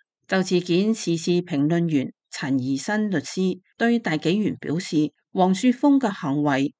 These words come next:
嚴重違反外交禮儀，唔單止冒犯咗主辦國日本，亦對地主國丹麥極不尊重，凸顯中共無視國際規範嘅態度。佢指出，呢種戰狼外交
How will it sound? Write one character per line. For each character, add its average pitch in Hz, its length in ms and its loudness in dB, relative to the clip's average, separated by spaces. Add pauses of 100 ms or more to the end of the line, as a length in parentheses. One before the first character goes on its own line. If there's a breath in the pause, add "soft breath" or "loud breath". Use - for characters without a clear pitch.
(160)
嚴 190 200 4
重 190 280 2
違 151 180 2
反 175 320 0
外 170 160 2
交 190 200 0
禮 160 160 0
儀， 147 300 0 (240)
唔 180 120 2
單 254 260 4
止 196 220 0
冒 196 140 2
犯 156 220 -2
咗 156 300 0
主 160 220 -6
辦 143 200 -2
國 165 180 -2
日 160 120 -2 (100)
本， 151 240 -4 (440)
亦 208 120 0
對 214 360 0
地 175 180 2
主 180 220 -2
國 196 240 0 (120)
丹 269 180 2
麥 240 200 4 (140)
極 160 100 -2
不 - 160 -2 (120)
尊 185 220 -2
重， 156 300 -2 (340)
凸 185 100 2
顯 185 280 0
中 226 200 0
共 165 240 0 (140)
無 185 100 2
視 214 220 -2
國 233 260 0
際 214 240 0
規 277 260 2
範 139 260 -2
嘅 160 140 0
態 165 280 -4
度。 151 240 0 (200)
佢 185 140 2
指 160 160 0
出， 220 200 -2 (240)
呢 220 200 2
種 185 420 0
戰 214 220 -2
狼 139 240 0
外 160 240 0
交 214 300 0